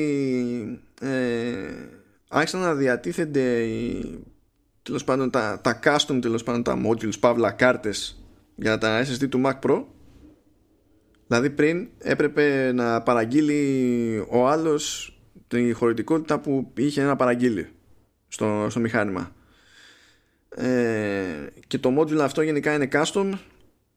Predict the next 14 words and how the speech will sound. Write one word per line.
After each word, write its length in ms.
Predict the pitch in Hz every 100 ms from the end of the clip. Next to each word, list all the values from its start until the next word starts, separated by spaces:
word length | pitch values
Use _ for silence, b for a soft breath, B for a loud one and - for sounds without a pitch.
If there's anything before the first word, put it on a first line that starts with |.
| _
γιατί 280 | - 127 139
είναι 360 | 151 143 139 131
υπολογισμένο 1000 | 127 123 127 123 139 135 131 123 117 110
να 140 | 117
έχει 240 | 117 117 117
συγκεκριμένο, 640 | 127 107 113 117 107 101
συγκεκριμένες 460 | 98 113 117 123 113
διαστάσεις, 680 | 104 104 156 156 160 160 147
να 140 | 120
μπαίνει 280 | 120 117 110
σε 180 | 113 107
συγκεκριμένα 1200 | - 110 107 110 110 107 104 104 104 80 80 65
σημεία 400 | - 117 117 110
στη, 420 | - 110 104 -